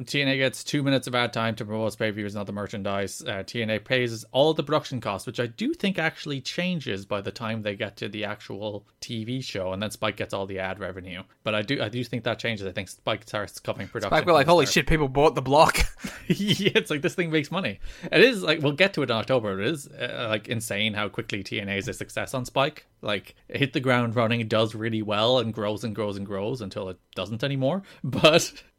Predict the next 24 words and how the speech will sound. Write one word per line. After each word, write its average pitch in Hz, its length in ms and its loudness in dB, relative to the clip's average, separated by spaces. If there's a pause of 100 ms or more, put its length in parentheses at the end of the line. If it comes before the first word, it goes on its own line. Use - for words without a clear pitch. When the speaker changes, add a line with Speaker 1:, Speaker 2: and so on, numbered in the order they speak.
(100)
Speaker 2:
Until 135 400 6 (200)
s-, - 500 -2
then, 147 460 8
until 147 240 8
they 139 120 8
do 143 200 6
something. 135 460 6 (100)
<laughs> - 0 - (340)
Speaker 1:
It 135 300 -6
was 123 140 -4
one 165 80 -2
of 165 60 4
those 151 140 2
things. 151 200 -2
It 131 40 2
was 120 120 0
like 120 160 2
a, 120 180 2
a 113 180 2
real 147 280 2
home 147 360 -2
run 131 280 2
win, 110 460 0 (180)
like, 107 260 -4